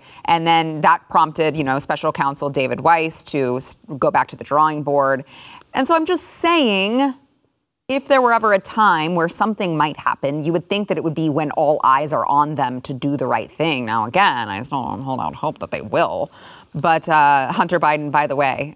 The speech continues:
um, I read earlier this week or last week that Hunter Biden had requested to appear at this court hearing, um,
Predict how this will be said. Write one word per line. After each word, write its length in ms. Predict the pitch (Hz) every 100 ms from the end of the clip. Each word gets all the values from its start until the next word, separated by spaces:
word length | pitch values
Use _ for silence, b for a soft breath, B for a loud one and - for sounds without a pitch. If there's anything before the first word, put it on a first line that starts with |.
| -
um, 280 | 156 139 -
I 120 | 147
read 340 | 139 143 131 - -
earlier 280 | 160 147 139
this 220 | 135 131
week 240 | 139 127 -
or 120 | 143
last 280 | 139 139 -
week 220 | 127 - _ _ _ _ _ _ - -
that 120 | 160
Hunter 220 | 170 165
Biden 260 | 139 143 143
had 180 | 139
requested 680 | 127 135 143 - - 127 127 B B B
to 220 | - 160
appear 480 | 151 - 165 151 151
at 200 | 151 147
this 140 | 139 -
court 240 | 165 143
hearing, 500 | - 139 135 131 131 -
um, 400 | 135 127 131